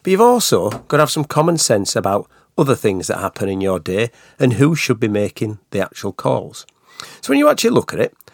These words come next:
who is making the decisions in your organisations and where do they sit? So, spoiler alert,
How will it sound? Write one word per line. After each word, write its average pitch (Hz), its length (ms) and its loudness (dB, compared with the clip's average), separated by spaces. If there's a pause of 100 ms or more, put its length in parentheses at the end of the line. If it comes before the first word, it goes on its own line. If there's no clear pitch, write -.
(120)
who 240 200 4
is 214 140 0
making 131 400 4
the 131 80 0
decisions 85 640 -6 (160)
in 165 140 4
your 170 200 4
organisations 104 840 -2 (320)
and 117 160 0
where 110 320 4 (260)
do 104 120 -2
they 92 180 -2
sit? - 500 -8 (680)
So, - 400 0
spoiler 190 480 2
alert, 87 420 -4